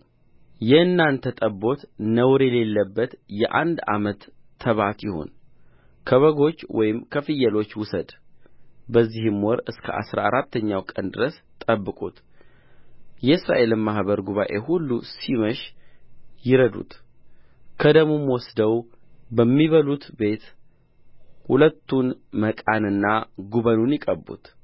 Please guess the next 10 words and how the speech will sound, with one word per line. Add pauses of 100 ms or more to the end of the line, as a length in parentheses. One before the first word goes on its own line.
(420)
በእሳት
የተጠበሰውን (180)
ሥጋውንና (100)
ቂጣውን (1900)
እንጀራ (500)
በዚያ
ሌሊት (140)
ይብሉ፣ (240)
ከመራራ (120)
ቅጠል